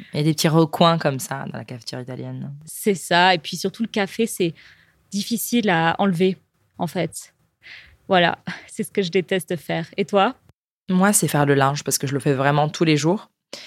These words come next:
Speaker 1: Euh, parce qu'en plus, on est trois, donc j'ai ma petite fille, et cetera.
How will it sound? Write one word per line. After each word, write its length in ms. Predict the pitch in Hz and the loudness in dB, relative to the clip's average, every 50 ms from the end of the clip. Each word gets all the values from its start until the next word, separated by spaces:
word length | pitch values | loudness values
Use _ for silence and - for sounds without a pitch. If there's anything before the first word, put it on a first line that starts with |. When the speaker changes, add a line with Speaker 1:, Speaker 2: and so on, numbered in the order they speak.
| - - - - _ _ - | -20 -20 -20 -20 _ _ -12
Speaker 1:
Euh, 80 | 139 131 | -10 -8
parce 220 | - 127 123 - | -8 -6 -6 -4
qu'en 120 | - 135 | -2 -2
plus, 200 | 127 113 - - | -2 -4 -6 -4
on 60 | - 131 | -4 -4
est 80 | 127 | -4
trois, 220 | 117 - - 165 165 | -2 2 2 2 2
donc 100 | 151 131 | 2 -2
j'ai 120 | 123 139 | -4 -6
ma 80 | 135 131 | -6 -6
petite 240 | 123 - - 147 - | -8 -10 -12 -10 -8
fille, 220 | - - 185 180 | -4 -2 0 0
et 80 | 170 151 | 0 0
cetera. 640 | - 156 147 - 156 160 185 202 214 214 220 214 208 | -4 -6 -6 -4 -2 2 2 4 4 4 4 2 0